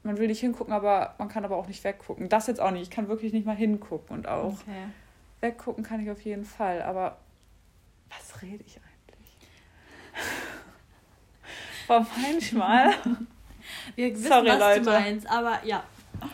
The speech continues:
Speaker 2: Das ist
Speaker 1: Sorry.
Speaker 2: ich glaub, wir haben's verstanden.
Speaker 1: Ja, wirklich. Große Klasse.
Speaker 2: Ich kann ja mal weitermachen mit meiner nächsten Angst.
Speaker 1: Ja.
Speaker 2: Also es ist jetzt keine Angst, es ist auch eher so ein Unwohlsein.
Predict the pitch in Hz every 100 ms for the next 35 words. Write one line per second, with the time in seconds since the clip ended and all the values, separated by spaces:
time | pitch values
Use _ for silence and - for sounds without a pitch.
0 | - - 247 226 202 240 214 226 220 240
1 | 226 220 226 - - 202 226 - - 208
2 | 226 226 - - 208 220 226 226 208 220
3 | - - - - - - - - 220 214
4 | - 214 - - - - 240 202 - -
5 | - _ - - - 240 - 233 269 254
6 | 226 214 202 226 226 202 208 202 190 185
7 | 185 190 208 233 - 135 170 208 - -
8 | - - 240 233 240 - - - - -
9 | 240 247 269 254 226 214 - 214 196 -
10 | - - - - - - - - - -
11 | 214 226 254 302 294 - 220 - 214 -
12 | 214 208 196 190 190 190 180 - - _
13 | - - - - _ _ - 233 240 277
14 | 269 254 269 277 285